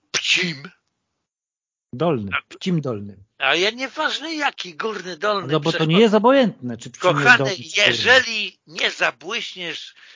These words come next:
Speaker 1: w czasach młodzieńczych jako jurny, proszę ciebie, rozmówca, powiedzmy sobie, interlokutor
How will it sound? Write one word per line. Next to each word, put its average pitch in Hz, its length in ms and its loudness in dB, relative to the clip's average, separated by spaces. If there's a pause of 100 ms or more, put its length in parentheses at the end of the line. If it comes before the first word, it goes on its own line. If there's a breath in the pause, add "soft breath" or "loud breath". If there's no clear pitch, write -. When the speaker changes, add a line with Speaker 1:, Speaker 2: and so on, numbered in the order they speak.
(360 soft breath)
Speaker 1:
w - 120 -20
czasach 190 440 -4
młodzieńczych 156 800 -10
jako 143 300 -4
jurny, 147 580 -2
proszę 131 320 -12
ciebie, 127 520 -8 (640 loud breath)
rozmówca, 135 800 -6
powiedzmy 127 380 -8
sobie, 123 260 -10
interlokutor 131 960 -4